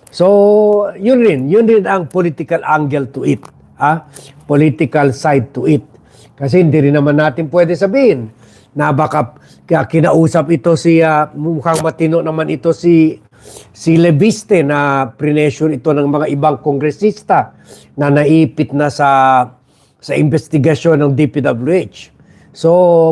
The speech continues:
baka, baka, most likely. Pero hindi natin sinasabi na totoo. Tayo nagtatanong lang, ha? Nagtatanong lang. So, pwede rin, concern lang ito.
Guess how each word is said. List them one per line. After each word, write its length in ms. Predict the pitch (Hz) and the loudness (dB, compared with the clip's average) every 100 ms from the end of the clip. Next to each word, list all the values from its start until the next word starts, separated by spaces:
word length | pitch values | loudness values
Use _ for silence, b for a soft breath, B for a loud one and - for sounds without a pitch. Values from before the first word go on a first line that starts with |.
| 147 | 2
baka, 560 | 208 208 247 226 - - | 0 0 0 -2 -4 -10
baka, 400 | 143 185 202 233 | -4 -4 -2 -6
most 400 | 147 156 165 - | -4 -4 -6 -4
likely. 560 | 170 170 175 240 131 - _ b b - | -2 -2 -2 -2 -2 -4 _ b b 0
Pero 160 | 247 | 4
hindi 80 | 285 | 4
natin 240 | 277 214 | 4 2
sinasabi 480 | 196 196 170 175 151 | 0 0 0 0 0
na 160 | 165 170 | -4 -4
totoo. 560 | 147 156 147 143 101 b b b b | -6 -6 -2 -2 -4 b b b b
Tayo 320 | - 214 233 226 | 0 2 4 2
nagtatanong 600 | 202 170 - 151 143 131 | 0 -2 -2 -2 -2 -2
lang, 160 | 123 98 _ | -4 -6 _
ha? 160 | - 123 | -14 -12
Nagtatanong 640 | 139 117 127 127 123 117 | -10 -6 -4 -2 -2 -2
lang. 200 | 113 - - - B B B | -6 -10 -14 -20 B B B
So, 240 | - 160 | -4 0
pwede 320 | 247 262 254 | 2 2 4
rin, 240 | 202 190 190 | 2 0 -2
concern 560 | 190 190 226 233 208 | -4 -2 0 2 2
lang 160 | 208 196 | 2 0
ito. 400 | - 202 117 | 0 -2 -2